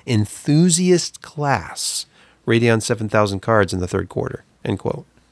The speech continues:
All right, so what does enthusiast class mean when, if a seventy-nine hundred is ultra enthusiast, would a seventy-eight hundred X T just shoehorn into ultra enthusiast class, or could we see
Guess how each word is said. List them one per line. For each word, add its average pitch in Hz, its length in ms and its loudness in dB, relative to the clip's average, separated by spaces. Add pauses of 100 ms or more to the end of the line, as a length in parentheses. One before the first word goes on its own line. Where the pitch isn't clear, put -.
(260)
All 127 60 2
right, 107 100 0
so 127 100 -2
what 147 120 2
does 165 100 0
enthusiast 156 500 0
class 139 380 0
mean 117 480 -4 (260)
when, 117 300 0
if 123 140 -4
a 120 60 0
seventy-nine 196 600 2
hundred 135 580 0
is 113 200 -2 (140)
ultra 156 380 2
enthusiast, 117 680 -2 (500)
would 110 140 2
a 104 40 0
seventy-eight 135 1040 2
hundred 113 440 2
X - 340 -2
T 110 580 -4 (360)
just 127 880 0 (120)
shoehorn 131 520 2
into 123 320 0
ultra 127 280 -2
enthusiast 151 680 -2
class, 151 500 2
or 123 120 2
could 117 220 -2
we 117 80 0
see 110 840 -2